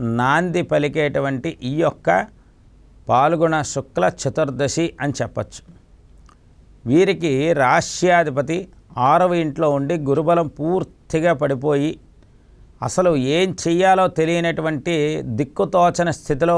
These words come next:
ఉన్నటువంటి సందర్భంలో కృతజన్మ పుణ్య ఫలం ఈ యొక్క రాశి వారిని మిగిలిన గ్రహాల రూపంలో రక్షించే, ఆ యొక్క గురువు యొక్క బలం లేకపోయినా ముందుకు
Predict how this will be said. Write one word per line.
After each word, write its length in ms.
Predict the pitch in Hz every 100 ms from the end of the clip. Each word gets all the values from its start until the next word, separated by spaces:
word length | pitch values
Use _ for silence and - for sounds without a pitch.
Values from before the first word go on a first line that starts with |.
| 165
ఉన్నటువంటి 460 | 156 151 151 147 127
సందర్భంలో 680 | 127 139 156 139 131 143 160 127 135 - _ - _ - - _ _ - - - -
కృతజన్మ 600 | 143 190 185 185 190 196 -
పుణ్య 260 | 151 160 196 165 -
ఫలం 240 | 165 175 120 - _ - - 139
ఈ 20 | 160
యొక్క 200 | 151 165 151 117
రాశి 300 | 143 170 180
వారిని 360 | 170 147 165 160 135 151 - _ - - - - 123
మిగిలిన 360 | 147 190 214 214 156
గ్రహాల 360 | 165 170 180 165
రూపంలో 480 | 160 143 160 165 190 196 - - - 135
రక్షించే, 540 | 135 - 170 - 160 180 - _ _ - - -
ఆ 20 | 139
యొక్క 200 | 160 - 151 107
గురువు 260 | 147 190 202
యొక్క 240 | 185 - 131
బలం 240 | 131 156 175 151
లేకపోయినా 560 | 147 165 175 160 156 170 175
ముందుకు 240 | 143 156